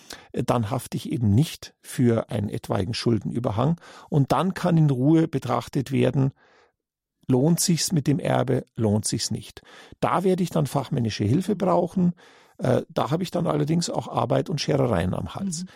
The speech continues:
Speaker 1: Deshalb, wenn's sowieso klar ist, da ist nix, da kommt nix positiv bei raus,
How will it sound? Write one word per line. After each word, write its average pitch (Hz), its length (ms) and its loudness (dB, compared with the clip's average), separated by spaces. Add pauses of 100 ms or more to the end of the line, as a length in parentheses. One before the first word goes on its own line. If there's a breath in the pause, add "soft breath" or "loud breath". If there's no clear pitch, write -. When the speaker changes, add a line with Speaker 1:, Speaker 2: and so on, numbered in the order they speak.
Speaker 1:
Deshalb, 175 380 2
wenn's 151 180 0
sowieso 175 340 2
klar 180 300 0
ist, - 240 -2 (160 soft breath)
da 151 120 0
ist 170 180 -2
nix, - 460 0 (240)
da 143 120 -2
kommt - 320 -2
nix 156 140 -4
positiv 156 440 0
bei 131 140 0
raus, 120 320 0